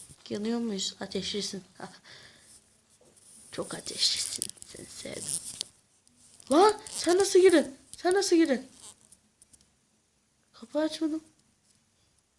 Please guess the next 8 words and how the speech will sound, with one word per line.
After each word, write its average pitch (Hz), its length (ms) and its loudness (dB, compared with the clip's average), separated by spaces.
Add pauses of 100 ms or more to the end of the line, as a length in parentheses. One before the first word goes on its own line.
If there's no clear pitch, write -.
(840)
Kapıyı - 340 0
mı 339 100 4
kırdılar? 320 420 0 (1800)
Nasıl 220 240 -2
oldu 294 180 2
ya? 311 280 2 (3000)
Allah 208 140 -12
Allah. 202 420 -10